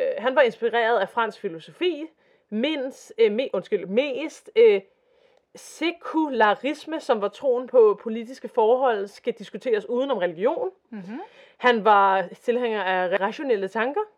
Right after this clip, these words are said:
Speaker 1: og han bestemte sig altså for tilbage den første maj sytten hundrede og seksoghalvfjerds i Tyskland at oprette en organisation baseret på hans overbevisninger,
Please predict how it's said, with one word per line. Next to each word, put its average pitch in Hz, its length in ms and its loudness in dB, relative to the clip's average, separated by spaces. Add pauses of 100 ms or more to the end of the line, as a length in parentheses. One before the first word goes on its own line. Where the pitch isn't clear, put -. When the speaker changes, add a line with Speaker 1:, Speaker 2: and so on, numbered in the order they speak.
(640)
Speaker 1:
og 214 120 2
han 320 160 0
bestemte 277 340 0
sig 269 140 0
altså 202 200 -2
for 226 240 2 (100)
tilbage 214 340 0
den 208 140 -4
første 226 340 -4
maj 226 280 2
sytten 240 360 0
hundrede 226 300 -2
og 175 100 -8
seksoghalvfjerds 220 840 0 (540)
i 220 160 -2
Tyskland 320 600 -6 (380)
at 220 180 0
oprette 262 540 4
en 226 100 0
organisation 180 760 -6
baseret 269 400 2
på 285 80 -8
hans 285 180 -4
overbevisninger, 220 680 -2